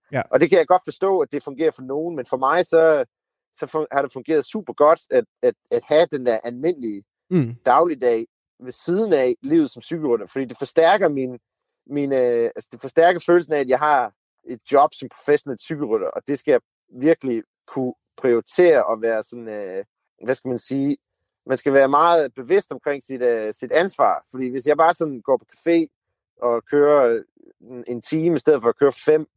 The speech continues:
Speaker 1: Ja.
Speaker 2: og bare sådan bliver sådan, øh, optaget af alt det, der foregår, så, så begynder min værdi som cykelrytter at, at blive mindre og mindre,
Speaker 1: Mm.
Speaker 2: og så, så står jeg uden kontrakt, og så, så er det hele noget lort.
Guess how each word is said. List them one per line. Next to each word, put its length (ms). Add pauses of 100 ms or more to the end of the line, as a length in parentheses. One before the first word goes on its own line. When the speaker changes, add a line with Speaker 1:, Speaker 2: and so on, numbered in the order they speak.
(280)
Speaker 1:
Ja. 80 (100)
Speaker 2:
og 100
bare 120
sådan 280
bliver 240 (280)
sådan, 260
øh, 380 (100)
optaget 580
af 200
alt 280
det, 160
der 60
foregår, 540 (400)
så, 120 (720)
så 160
begynder 320
min 160
værdi 240
som 100
cykelrytter 520
at, 120 (140)
at 120 (220)
blive 300 (140)
mindre 280
og 80
mindre, 380 (180)
Speaker 1:
Mm. 220 (100)
Speaker 2:
og 120
så, 580 (300)
så 400 (300)
står 260
jeg 80
uden 100
kontrakt, 440
og 60
så, 260
så 140
er 20
det 100
hele 120
noget 120
lort. 280